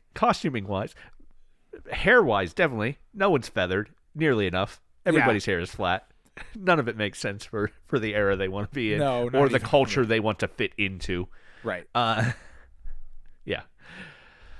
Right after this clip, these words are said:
Speaker 2: Well, and that's, that's the thing, right, is that, like, Stillman wants to make nineties movies. He doesn't really necessarily
Speaker 1: Right,
Speaker 2: wanna
Speaker 1: right,
Speaker 2: make
Speaker 1: right, right. <laughs>
Speaker 2: a
Speaker 1: Why?
Speaker 2: disco movie, really.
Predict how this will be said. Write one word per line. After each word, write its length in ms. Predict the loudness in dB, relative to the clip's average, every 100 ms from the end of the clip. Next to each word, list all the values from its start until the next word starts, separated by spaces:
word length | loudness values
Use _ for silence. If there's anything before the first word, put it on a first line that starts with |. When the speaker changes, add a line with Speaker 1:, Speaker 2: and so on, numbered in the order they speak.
| -18 -10 -8 -6 -8 0
Speaker 2:
Well, 280 | 4 4 4
and 140 | 2 4
that's, 320 | 2 0 -2
that's 240 | 4 4 4
the 60 |
thing, 200 | 0 0
right, 220 | 0 -2 -2
is 140 | -2
that, 120 | -2
like, 240 | 0 -2 -2
Stillman 380 | -2 0 -2
wants 220 | -2 -4 -4
to 80 |
make 160 | -6 -6
nineties 420 | -8 -8 -8 -8
movies. 320 | -8 -8 -8
He 80 | -8
doesn't 260 | -6 -6 -8
really 560 | -8 -4 -2 -2 -6 -10 -14
necessarily 520 | -12 -6 -4 -4 -6
Speaker 1:
Right, 160 | -6
Speaker 2:
wanna 120 | -6 -8
Speaker 1:
right, 220 | -12 -10
Speaker 2:
make 40 |
Speaker 1:
right, 220 | -10 -10 -10 -16 -8 2
right. 60 | 2
<laughs> 20 |
Speaker 2:
a 20 |
Speaker 1:
Why? 140 | 2 -2
Speaker 2:
disco 220 | -6 -8
movie, 340 | -12 -12 -12
really. 280 | -10 -8